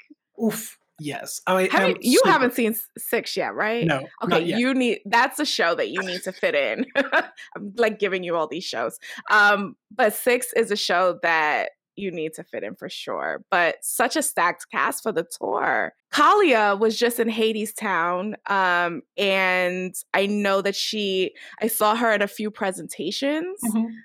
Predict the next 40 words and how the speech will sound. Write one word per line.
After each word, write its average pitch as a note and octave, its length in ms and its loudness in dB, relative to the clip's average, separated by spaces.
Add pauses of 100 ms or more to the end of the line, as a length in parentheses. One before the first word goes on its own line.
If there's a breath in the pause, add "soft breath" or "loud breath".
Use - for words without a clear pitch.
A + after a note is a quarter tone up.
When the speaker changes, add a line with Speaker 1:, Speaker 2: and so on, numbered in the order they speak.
(160 loud breath)
Speaker 2:
um, G3+ 300 2
for G#3 160 -2
shows G#3 320 0
that F#3+ 120 0
are F#3+ 100 -2
forthcoming. A#3 920 -2
And F#3+ 420 0
so G3 220 2
I'm G#3+ 260 0
really B3 380 2
excited F#3+ 460 -4
to G3 100 -10
see, F3+ 460 -4
like, E3+ 240 -4 (520 soft breath)
the G#3 140 -2
trajectory G3 640 -2
of F3+ 100 -2
her F3 140 -6
career. F3 640 -4 (320)
Speaker 1:
Yes. - 380 -12 (160)
Speaker 2:
And A#3 160 2
so G3+ 200 0
this F#3+ 280 -2
tour G3 480 0
is E3+ 360 0
really F#3+ 240 0
going F3+ 260 -4
to F#3+ 100 -10
do D#3 180 -10
something, D#3+ 640 -6 (480 loud breath)
um, D3 460 0 (400)
for F#3+ 300 0
her. F#3+ 140 -2
And D#3+ 100 0
I'm E3 160 -8
very, F3+ 340 2
very D3+ 400 -2
excited G#2+ 460 -4
to F#2+ 120 -10
see C3+ 380 -8